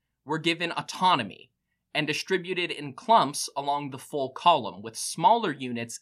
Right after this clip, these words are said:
inside each company having further freedom of movement. As the road narrowed, or Tissaphernes attacked,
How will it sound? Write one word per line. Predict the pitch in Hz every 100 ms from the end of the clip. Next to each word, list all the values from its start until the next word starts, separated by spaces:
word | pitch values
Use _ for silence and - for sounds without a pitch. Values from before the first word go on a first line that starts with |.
| -
inside | 196 233 233 196 175 170
each | 165 156 156 -
company | 220 240 226 107 101 - _ _ _
having | - 165 160 165
further | - - 208 214 196
freedom | 185 - 156 151 139
of | 120
movement. | 143 170 113 95 - - _ _ _ _ _ _ _ _ _ -
As | 156 190 -
the | 185
road | 170 156 123
narrowed, | 123 131 135 139 185 233 226 _ _
or | 131 131
Tissaphernes | 156 - 135 143 135 120 117
attacked, | - - 131 208 - -